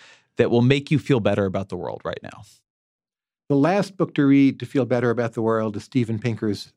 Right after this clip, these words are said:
Speaker 2: new book on the Enlightenment, which mostly I agree with. Most indicators of progress have been moving upwards,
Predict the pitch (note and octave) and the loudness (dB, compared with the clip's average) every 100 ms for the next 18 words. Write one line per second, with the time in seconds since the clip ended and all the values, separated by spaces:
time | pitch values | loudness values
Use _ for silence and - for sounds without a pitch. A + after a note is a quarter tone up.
0 | - A#2 A2 A#2+ A#2+ A2+ A2 G#2+ G#2+ A#2 | -4 -2 0 -2 -2 -4 -4 -2 -2 -4
1 | G#2+ G2 F#2 _ _ _ _ - C#3+ - | -6 -10 -12 _ _ _ _ -12 -4 2
2 | D3 G#3+ A3 G3 F3+ E3+ C#3 F3 C3+ G#2 | 2 2 2 2 4 2 2 2 2 -2
3 | B2 C#3 - D#3 D3+ D3+ D3 C#3+ C3+ C#3 | 0 0 2 0 2 2 2 2 0 -4
4 | - B2+ C3 C3 B2+ - B2+ C3+ D#3 C#3 | 0 0 2 0 -2 -2 -2 0 0 4
5 | C#3 D3 C#3 C3 C3 A#2 A2+ | 4 4 0 -2 -2 -4 -4